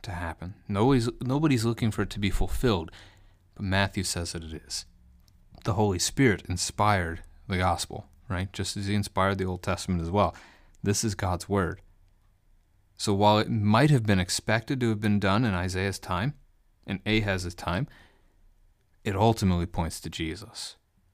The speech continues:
If there is a son in Isaiah's day, there's a greater son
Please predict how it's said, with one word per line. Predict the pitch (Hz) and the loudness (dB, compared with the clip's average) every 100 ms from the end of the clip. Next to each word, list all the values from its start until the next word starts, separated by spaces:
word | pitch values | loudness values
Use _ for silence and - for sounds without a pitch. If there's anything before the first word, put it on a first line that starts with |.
| _ _ _ _ | _ _ _ _
If | - 95 | -6 2
there | 104 | 4
is | 117 143 | 4 4
a | |
son | 143 - 127 | 0 0 2
in | 127 | 2
Isaiah's | 113 107 113 113 110 | 2 2 2 2 0
day, | 113 147 160 - _ _ _ _ _ _ _ - | -2 -2 -4 -16 _ _ _ _ _ _ _ -2
there's | 95 90 | 0 0
a | |
greater | 90 95 101 95 85 | -4 0 2 2 -2
son | - 85 82 | -4 -6 -8